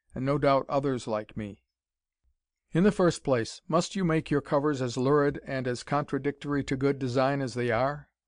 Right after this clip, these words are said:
Really, I blush when my newsdealer hands me the gaudy thing. People interested in science do not usually succumb to circus poster advertising. Then there are the stories.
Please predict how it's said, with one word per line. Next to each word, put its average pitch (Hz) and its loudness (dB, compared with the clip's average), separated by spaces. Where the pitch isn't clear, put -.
Really, 143 4
I 135 0
blush 143 4
when 131 -4
my 123 -2
newsdealer 127 0
hands 135 -2
me 123 -2
the 113 -2
gaudy 113 -2
thing. 104 -8
People 160 2
interested 151 -4
in 135 -2
science 143 0
do 135 -2
not 139 -2
usually 135 -2
succumb 127 -4
to 110 -8
circus 139 -6
poster 127 -6
advertising. 110 -4
Then 180 2
there 190 2
are 170 4
the 160 0
stories. 117 -2